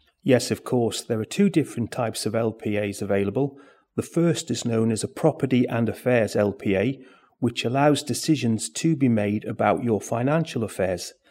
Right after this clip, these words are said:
This may include doing simple tasks such as paying bills, to dealing with more complex issues like arranging an equity release mortgage or selling property. The other type of L P A is known as a health and welfare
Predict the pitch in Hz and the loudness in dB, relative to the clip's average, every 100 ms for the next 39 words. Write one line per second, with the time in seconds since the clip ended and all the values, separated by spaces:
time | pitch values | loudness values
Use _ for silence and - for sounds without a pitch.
0 | _ _ - 123 - 139 139 123 123 110 | _ _ 0 0 2 4 4 4 2 0
1 | - 117 110 - 113 110 110 - 190 151 | 0 0 0 2 2 2 0 2 2 2
2 | - - 127 127 - - 107 - 101 - | -4 -2 -2 -2 -10 -6 -6 -6 -8 -10
3 | - 113 110 98 123 143 147 - - - | -2 -2 0 4 4 6 0 -6 -16 -20
4 | _ - 107 143 135 123 113 113 120 107 | _ -8 0 4 4 4 0 -2 0 0
5 | - 156 165 - 107 - - - - 120 | 0 0 0 0 -4 -4 -10 -8 -2 -2
6 | 120 117 104 - 110 113 117 113 117 110 | 0 -2 -2 -2 0 2 2 2 0 -2
7 | - - - 117 - 117 - 110 - 104 | -6 -20 -6 -4 -4 -8 -8 -8 -2 0
8 | 113 147 - 151 151 143 143 139 - - | 2 2 2 6 6 6 0 -2 -12 -10
9 | 104 - - 107 104 - 110 - 95 95 | -10 -6 -4 -2 -2 0 -2 -2 -6 -6
10 | - _ _ _ _ _ 120 175 202 196 | -10 _ _ _ _ _ 2 6 4 2
11 | 120 110 110 104 101 - 104 98 110 123 | -2 -2 0 0 0 -2 0 2 0 -2
12 | 120 120 120 120 113 113 127 127 123 120 | -2 2 2 2 0 0 0 -2 0 2
13 | 143 147 - 104 98 | 4 4 2 2 2